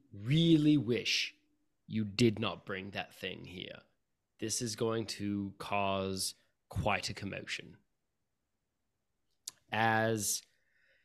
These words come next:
a monstrosity explodes out of the carcass of Floon, wielding him like a puppet. It is,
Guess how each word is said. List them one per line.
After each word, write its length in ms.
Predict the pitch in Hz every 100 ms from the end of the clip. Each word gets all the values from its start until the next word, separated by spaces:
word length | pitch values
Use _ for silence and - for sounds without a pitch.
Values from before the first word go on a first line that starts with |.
| _ -
a 160 | 127
monstrosity 1120 | 123 117 113 - - 143 143 156 165 139 127 120
explodes 880 | 117 - - - 131 131 131 135 127
out 160 | 123 123
of 100 | 117
the 80 | 117
carcass 540 | - - 127 - 123
of 80 | 117
Floon, 460 | - 120 117 113 104
wielding 420 | 123 147 143 131
him 240 | 131 131
like 160 | 123 113
a 60 |
puppet. 600 | 104 - - 135 117 - - - - - - - - - - - - -
It 180 | 139 139
is, 640 | 143 143 139 139 139 135 -